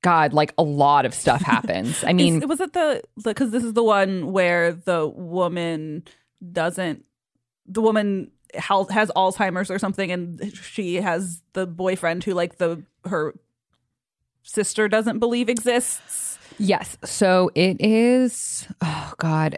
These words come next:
Speaker 1: this is, I mean, I think it's one of my favorite patient stories of all time, even
Speaker 2: It's
Speaker 1: though
Speaker 2: so
Speaker 1: it's
Speaker 2: good.
Speaker 1: j-, one of the most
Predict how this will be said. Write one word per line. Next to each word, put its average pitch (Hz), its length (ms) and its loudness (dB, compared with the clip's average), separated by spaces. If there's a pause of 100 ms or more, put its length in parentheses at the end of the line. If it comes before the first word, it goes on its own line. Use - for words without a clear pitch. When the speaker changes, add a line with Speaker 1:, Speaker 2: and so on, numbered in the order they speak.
Speaker 1:
this 202 180 -2
is, 254 200 0
I 180 80 2
mean, 202 200 2
I 175 120 2
think 311 200 2
it's - 140 -2
one 185 100 2
of 170 60 2
my 147 80 4
favorite 147 320 2
patient 151 360 -2
stories 147 320 0
of 143 100 -4
all 135 100 -2
time, 135 320 -2
even 147 140 0
Speaker 2:
It's 156 80 0
Speaker 1:
though 160 80 4
Speaker 2:
so - 40 4
Speaker 1:
it's 143 160 -2
Speaker 2:
good. - 80 -14
Speaker 1:
j-, 135 60 -4
one 202 160 2
of 247 80 0
the 226 60 2
most 196 220 2